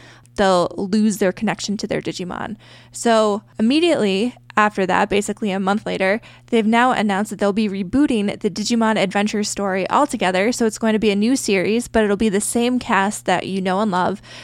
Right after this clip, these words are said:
the same original Digi-destined group from the original anime.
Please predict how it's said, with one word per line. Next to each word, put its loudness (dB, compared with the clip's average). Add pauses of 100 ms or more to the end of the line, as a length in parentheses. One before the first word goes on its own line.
the -4
same 0
original 2
Digi-destined -2
group -2
from 0
the 2
original 0
anime. -2